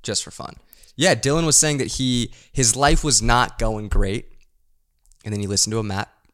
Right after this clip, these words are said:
Como episode, and then he goes, "You know what? This life is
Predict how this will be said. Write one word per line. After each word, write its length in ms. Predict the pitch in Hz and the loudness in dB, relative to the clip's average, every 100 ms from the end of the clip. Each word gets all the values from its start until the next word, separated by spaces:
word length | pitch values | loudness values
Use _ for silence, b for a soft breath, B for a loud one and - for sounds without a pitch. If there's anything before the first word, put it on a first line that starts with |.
| _ | _
Como 320 | - 98 95 | -10 -6 -6
episode, 540 | 95 - - 92 101 127 _ _ _ - - | -6 -4 -2 -2 -6 -10 _ _ _ -20 -14
and 160 | 104 104 | -8 -6
then 160 | 101 98 | -4 -6
he 120 | 104 | -8
goes, 460 | 101 98 92 - - | -6 -4 -2 -4 -4
"You 100 | 110 | -6
know 120 | 113 | -4
what? 280 | 104 117 - _ _ - - _ _ _ | -4 -4 -8 _ _ -20 -20 _ _ _
This 220 | 143 - | 0 2
life 240 | 139 170 185 | 0 -2 0
is 320 | 135 - | 0 0